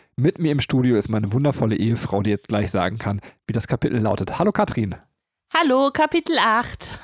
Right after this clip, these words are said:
Speaker 2: <laughs>
Speaker 1: Geil. Und der Christoph, der konnte leider nicht, äh, der musste irgendwie zum Friseur, der hat irgendwas von, von Haare schneiden, irgendwas mit seinen Haaren gefaselt. Ich hab keine Ahnung, nicht gerafft, was der Mann wollte. Ähm.
Speaker 2: Ja gut, aber dann, dafür könnt ihr euch freuen, dafür machen wir jetzt weiter mit dem Captain Blaubeer.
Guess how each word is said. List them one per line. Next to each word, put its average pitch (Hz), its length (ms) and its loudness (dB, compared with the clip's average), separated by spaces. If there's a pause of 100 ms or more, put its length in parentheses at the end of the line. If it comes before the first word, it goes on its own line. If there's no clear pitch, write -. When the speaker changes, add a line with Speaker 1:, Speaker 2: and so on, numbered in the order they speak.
Speaker 2:
<laughs> - 680 -8
Speaker 1:
Geil. 127 480 4 (320)
Und 156 120 2
der 143 80 4
Christoph, - 480 2
der 151 100 2
konnte 147 240 2
leider 131 240 4
nicht, 139 240 0
äh, 117 400 4
der 117 300 4
musste 120 520 -2
irgendwie 131 200 2
zum 131 120 -2
Friseur, 120 300 0
der 135 80 4
hat 120 80 2
irgendwas 127 280 2
von, 113 220 0
von 110 220 0
Haare 107 220 2
schneiden, 107 340 0
irgendwas 107 240 -2
mit 104 100 -4
seinen 98 220 0
Haaren 98 220 -2
gefaselt. 92 360 -2
Ich 98 120 -2
hab - 140 -6
keine 101 260 -2
Ahnung, 95 380 -2
nicht 113 260 -2
gerafft, - 340 -4
was 104 140 -4
der 95 120 -4
Mann 90 200 -6
wollte. 98 440 -2
Ähm. 92 260 -4 (280)
Speaker 2:
Ja 285 60 0
gut, 175 240 -4
aber 196 180 2
dann, 190 320 0
dafür 220 220 0
könnt 220 200 -2
ihr 127 80 -2
euch 180 80 -2
freuen, 202 600 0
dafür 185 240 -2
machen 170 200 -2
wir 156 60 0
jetzt 151 160 -4
weiter 147 240 -2
mit 156 140 -4
dem 143 120 -8
Captain - 300 -10
Blaubeer. 131 460 -2